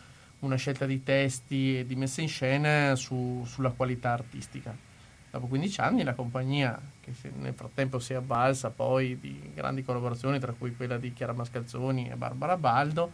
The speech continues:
è cresciuta e oggi siamo in tutta, in tutta Italia con i nostri spettacoli e nel frattempo siamo diventati anche organizzatori di eventi, organizziamo molti festival, eh, di cinema o di teatro, eccetera, eventi,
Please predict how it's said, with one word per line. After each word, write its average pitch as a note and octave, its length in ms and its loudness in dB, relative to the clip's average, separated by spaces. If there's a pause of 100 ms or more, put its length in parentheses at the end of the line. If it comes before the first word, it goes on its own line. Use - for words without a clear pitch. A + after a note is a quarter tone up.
(320)
è C3+ 100 -4
cresciuta G3 880 4
e A#2 140 4
oggi A#2 300 2
siamo A#2 400 -2
in A#2+ 140 -4
tutta, A#2+ 500 0
in B2+ 80 -4
tutta B2 220 -2
Italia D3+ 600 6
con A#2 180 -4
i A2+ 60 -4
nostri A2 320 -4
spettacoli G#3+ 720 0 (640)
e E3+ 80 0
nel B2+ 120 0
frattempo B2 360 -2
siamo A2+ 200 -4
diventati A#2 500 0
anche A#2+ 200 -4
organizzatori A#2 600 -4
di B2 100 0
eventi, C3 460 0
organizziamo A2 540 -6
molti A2 320 -8
festival, A2 920 -6
eh, - 80 -14
di A#2 120 -12
cinema B2 440 0
o A2 300 -4
di A#2 120 -8
teatro, A#2 1000 2
eccetera, A#2+ 520 -4
eventi, C3 640 0